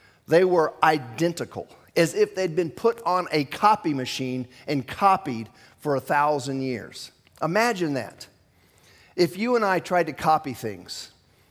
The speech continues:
by hand, it, it, it shows you that these guys named the Masoretes,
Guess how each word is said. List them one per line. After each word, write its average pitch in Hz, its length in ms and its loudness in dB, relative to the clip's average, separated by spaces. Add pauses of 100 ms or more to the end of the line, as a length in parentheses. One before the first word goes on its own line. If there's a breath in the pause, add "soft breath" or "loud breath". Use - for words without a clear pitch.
(460 soft breath)
by 196 180 6
hand, 185 480 0 (880 soft breath)
it, 156 140 -2
it, 185 180 2
it 180 160 -2
shows 233 300 4
you 175 160 -2
that 196 160 0
these 196 180 -4
guys 190 320 4
named 190 200 -2
the 185 40 0
Masoretes, 170 880 -2